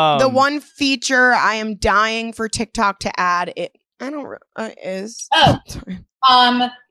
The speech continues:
Speaker 3: like, fast forward and rewind.
Speaker 2: We have that. I have that.
Speaker 3: I
Speaker 1: Yeah, but
Speaker 3: don't.
Speaker 1: it's, no, remember, Connor, it's, like, not coming,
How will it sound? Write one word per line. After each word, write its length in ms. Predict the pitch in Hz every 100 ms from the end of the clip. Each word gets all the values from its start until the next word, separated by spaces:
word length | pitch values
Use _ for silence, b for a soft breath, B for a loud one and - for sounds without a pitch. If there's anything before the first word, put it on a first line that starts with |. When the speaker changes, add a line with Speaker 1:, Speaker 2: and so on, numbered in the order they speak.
| _ -
Speaker 3:
like, 160 | 254
fast 320 | 254 247 240 -
forward 300 | 240 226 220
and 160 | 214
rewind. 580 | 202 202 202 170 123 123 _ _ _ -
Speaker 2:
We 160 | 170
have 180 | 220 247
that. 240 | 208 104 -
I 80 | 180
have 180 | 160 117
that. 240 | 139 190 _ _ _ _ _ -
Speaker 3:
I 120 | 220
Speaker 1:
Yeah, 60 | 320
but 80 | 302
Speaker 3:
don't. 180 | 302 -
Speaker 1:
it's, 80 | -
no, 100 | 302
remember, 340 | 285 277 320
Connor, 320 | 320 311 311
it's, 140 | 302 285
like, 100 | 247
not 320 | 240 240 -
coming, 400 | 247 233 226 214